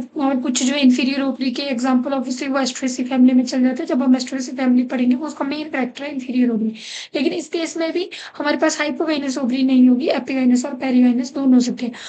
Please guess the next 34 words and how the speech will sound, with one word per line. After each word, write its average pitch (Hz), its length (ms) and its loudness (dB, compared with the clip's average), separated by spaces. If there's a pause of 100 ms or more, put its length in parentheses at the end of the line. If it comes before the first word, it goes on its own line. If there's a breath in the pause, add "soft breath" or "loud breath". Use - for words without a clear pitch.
(240 loud breath)
Most 392 240 4
of 370 100 -4
the 359 160 -4
time 302 220 -2 (120)
perigynous 247 600 4
होती 240 260 0
है, 233 60 0
ये 247 100 4
ध्यान 247 300 0
रखना। 294 340 -6 (420 loud breath)
अ, 277 120 -4
plum, 302 480 0
rose, 269 400 -2
peach, 262 380 0
इनमें 269 380 0
जो 254 100 -2
है 262 120 0
mainly 247 380 4 (120)
perigynous 247 460 4
जो 247 200 -4
है 240 60 0
वो 247 200 -6
रहती 226 480 -2
है 269 160 -6 (360)
ovary। 226 240 2 (560)
तो 294 60 -6
ये 277 120 -2
main 269 300 0
question 262 400 -2
होता 269 180 -2
है। 339 100 -4
कभी-कभी 269 480 -2
एनसीईआरटी 302 640 0
में 311 180 -2